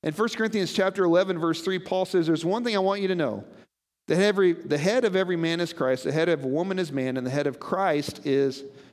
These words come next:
God." When he says head, he means the source. Christ is our source.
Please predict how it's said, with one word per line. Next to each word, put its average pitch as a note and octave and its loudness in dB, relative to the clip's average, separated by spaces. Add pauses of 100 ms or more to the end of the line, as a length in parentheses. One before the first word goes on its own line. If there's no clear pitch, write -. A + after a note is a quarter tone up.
(160)
God." G#2 -2 (800)
When D#3+ -2
he E3+ -2
says F3 0
head, F3+ 0
he D3+ 2
means D#3+ -2
the C#3+ -2
source. C3+ -4 (520)
Christ E3 -4
is D3 0
our A#2+ -4 (580)
source. A2 -4